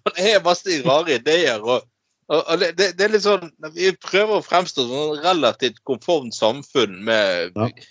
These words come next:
Speaker 1: sant? Eh, men det er, du ser jo at det er jo jævla mye rart, og mye,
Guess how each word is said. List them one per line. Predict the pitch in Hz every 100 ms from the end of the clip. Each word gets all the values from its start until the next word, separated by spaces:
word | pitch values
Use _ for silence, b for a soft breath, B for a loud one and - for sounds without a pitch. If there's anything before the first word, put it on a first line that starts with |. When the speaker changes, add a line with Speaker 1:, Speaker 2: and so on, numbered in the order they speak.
| B B -
Speaker 1:
sant? | - 147 147 - -
Eh, | 151 143
men | 156 175 160
det | 185
er, | 202 170
du | 160
ser | - 196 175
jo | 120
at | 107
det | 151 -
er | 196 196 131
jo | 107 82 117
jævla | 139 165 170 135
mye | 135 139 120
rart, | 131 98 87 - _
og | 104 107
mye, | 123 127